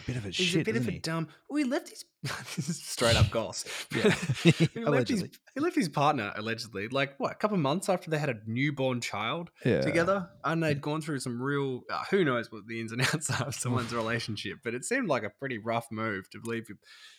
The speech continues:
Speaker 2: I don't know. And, uh, I'm not sure. I don't know
Speaker 1: I
Speaker 2: how
Speaker 1: heard he got punched
Speaker 2: intelligent
Speaker 1: by
Speaker 2: the man is.
Speaker 1: Tom Hawkins, allegedly, but, you know, who knows?
Speaker 2: Yeah. He also, uh, allegedly, he,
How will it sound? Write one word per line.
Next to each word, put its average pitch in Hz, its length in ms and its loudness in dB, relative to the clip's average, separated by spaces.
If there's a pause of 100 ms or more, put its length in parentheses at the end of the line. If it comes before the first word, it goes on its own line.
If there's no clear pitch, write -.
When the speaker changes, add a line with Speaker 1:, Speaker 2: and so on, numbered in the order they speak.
(140)
Speaker 2:
I 175 60 -2
don't 110 140 0
know. 110 180 0 (500)
And, 131 180 -6 (180)
uh, 135 60 0
I'm 117 280 0
not 104 160 -6
sure. 95 260 -6
I - 80 -10
don't 123 120 -4
know 117 60 -2
Speaker 1:
I 113 40 0
Speaker 2:
how 110 240 0
Speaker 1:
heard 151 100 2
he 139 60 2
got 117 60 0
punched 113 100 -6
Speaker 2:
intelligent 120 300 -2
Speaker 1:
by 110 80 -2
Speaker 2:
the 98 80 -8
man 101 240 -6
is. 92 160 -8
Speaker 1:
Tom 113 160 -2
Hawkins, 120 400 -2
allegedly, 117 520 -2
but, - 140 -6
you 127 140 -2
know, 104 120 -6
who 135 60 -4
knows? 113 340 -4
Speaker 2:
Yeah. 131 380 -2 (100)
He 127 80 -6
also, 120 460 0
uh, 110 240 0 (100)
allegedly, 120 840 -4
he, 175 340 -2